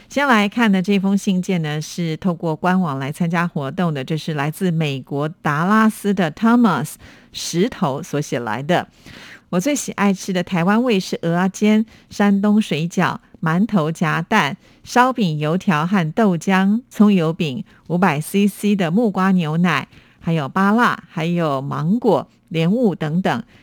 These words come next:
尤其在景美夜市、公馆夜市、师大夜市、士林夜市，都是我最喜欢去的地方。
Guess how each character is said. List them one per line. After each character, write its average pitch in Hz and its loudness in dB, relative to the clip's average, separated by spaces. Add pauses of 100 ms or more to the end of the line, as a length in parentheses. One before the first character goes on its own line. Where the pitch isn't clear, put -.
尤 175 2
其 180 -2
在 175 0
景 170 0
美 214 2
夜 180 0
市、 - -6
公 190 2
馆 160 -4
夜 180 2
市、 160 -6
师 233 -8
大 220 2
夜 180 0
市、 - -8
士 - -4
林 160 -2
夜 170 0
市， 156 -8
都 175 0
是 175 -2
我 139 -2
最 254 0
喜 175 -4
欢 165 0
去 170 -2
的 147 -4
地 165 -4
方。 180 0